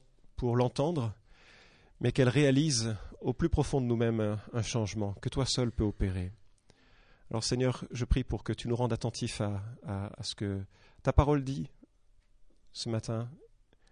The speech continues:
que cela modifie notre vie. Je le prie dans le nom de Jésus. Amen.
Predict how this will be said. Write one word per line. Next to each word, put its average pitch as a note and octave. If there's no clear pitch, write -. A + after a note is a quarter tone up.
que -
cela -
modifie A#2
notre A2
vie. G#2+
Je -
le G#2+
prie -
dans G#2
le G2+
nom G2
de F#2+
Jésus. F#2
Amen. F#2